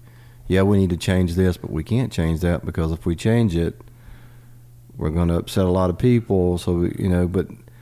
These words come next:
I think we learned that changes and pivoting is not as hard. I say that, <laughs> but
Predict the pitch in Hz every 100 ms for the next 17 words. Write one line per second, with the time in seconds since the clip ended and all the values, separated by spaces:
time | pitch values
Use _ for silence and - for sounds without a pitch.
0 | - - - 95 - 113 101 95 101 113
1 | 104 92 90 85 - - 107 107 98 92
2 | 90 - - 92 87 107 107 98 90 90
3 | - 90 92 95 95 82 - - 110 107
4 | 87 87 - - - - - - - -
5 | - - - 82 78 78 - - - -
6 | - - - - 95 98 90